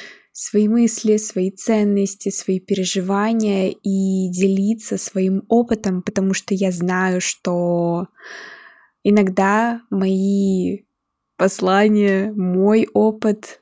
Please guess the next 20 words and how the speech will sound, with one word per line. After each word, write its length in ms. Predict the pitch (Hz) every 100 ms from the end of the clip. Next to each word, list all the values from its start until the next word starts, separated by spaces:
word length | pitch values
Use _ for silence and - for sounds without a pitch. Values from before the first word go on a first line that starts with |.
| _
может 500 | 185 185 190 190 180
быть 260 | 180 185 196
исцелением 720 | - - 185 185 190 190 180
для 260 | 175 175
других, 600 | 175 180 170 180 180 - -
и 60 |
это 240 | 190 - 185
невероятно 680 | 190 202 190 180 175 196
круто. 460 | 185 185 170 190 196 - - - - - - _
Сегодня 760 | - - 202 226 254 277 208 -
я 220 | 196 208
хочу 280 | 196 208 -
с 100 | -
вами 240 | 196 196 196
поговорить 840 | 185 180 185 190 196 190 - - _ _ _
о 80 | 180
том, 540 | 175 196 208 262 269 _ _ _ _ _ _ _ _
как 300 | - 185 196 -
быть 380 | 175 185 190 - -
счастливым. 720 | - - - 175 165 165